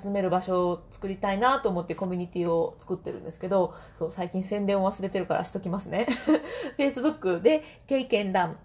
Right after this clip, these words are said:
プレゼントって検索、検索してもらったら出てくるのと、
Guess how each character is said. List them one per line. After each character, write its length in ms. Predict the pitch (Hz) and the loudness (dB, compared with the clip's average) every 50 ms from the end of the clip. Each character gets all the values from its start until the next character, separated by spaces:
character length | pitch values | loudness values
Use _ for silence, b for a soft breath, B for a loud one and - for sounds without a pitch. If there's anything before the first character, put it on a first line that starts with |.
| - - | -12 0
プ 100 | - 220 | 2 4
レ 120 | 220 214 208 | 4 4 4
ゼ 140 | 180 180 | 2 0
ン 120 | 165 160 160 | -2 -2 4
ト 160 | - 330 359 | 6 6 6
っ 100 | - - | 6 2
て 80 | - 190 | -4 -2
検 220 | - 220 196 196 | 0 0 0 0
索、 420 | 196 196 196 190 - 190 - - - - | 0 -4 -4 -2 -2 -2 -2 -2 -8 -4
検 360 | - 202 185 - 220 240 240 | -2 0 0 0 -2 -4 -4
索 400 | - 226 214 - - 202 - - - B B B | -4 -8 -8 -4 -4 -4 -4 -4 -12 B B B
し 80 | - - | -10 -4
て 100 | - 196 | -2 -2
も 120 | 196 202 | 0 0
ら 80 | 196 170 | 0 0
っ 100 | - - | 0 2
た 100 | 294 349 | 4 4
ら 180 | 339 - - - | 4 4 2 -2
出 120 | 196 185 170 | -6 -4 -2
て 120 | 180 160 | -4 -4
く 120 | - - | -4 -6
る 140 | 160 156 156 | -6 -6 -6
の 80 | 165 185 | -6 -8
と、 300 | 185 - 381 370 - | 0 2 2 2 2